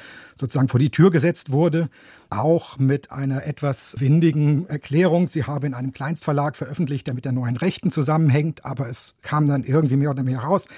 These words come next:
dass sie einfach dem Verlag nicht mehr passte. Und auch da gab es schon eine relativ große Entrüstung unter Journalisten wie unter Autoren.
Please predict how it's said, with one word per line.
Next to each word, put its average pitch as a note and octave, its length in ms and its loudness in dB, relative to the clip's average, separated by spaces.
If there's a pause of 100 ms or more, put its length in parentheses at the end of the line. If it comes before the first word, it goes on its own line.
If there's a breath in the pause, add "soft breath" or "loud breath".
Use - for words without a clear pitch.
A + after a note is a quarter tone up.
(360 loud breath)
dass - 300 -2
sie D3+ 300 -2
einfach D3 340 0
dem C3+ 160 0
Verlag C3+ 400 -2
nicht - 160 -6
mehr A#2+ 80 -4
passte. G#3 520 0 (360 loud breath)
Und C#3+ 140 -2
auch E3 100 2
da C#3+ 240 0
gab C#3 220 0
es C#3 100 -8
schon C#3+ 120 2
eine C3+ 120 4
relativ D#3 340 0
große C#3 380 -2
Entrüstung C3 640 0
unter C3 360 -8
Journalisten C#3 640 0
wie C#3+ 160 0
unter C3+ 440 -6
Autoren. G#2+ 520 -8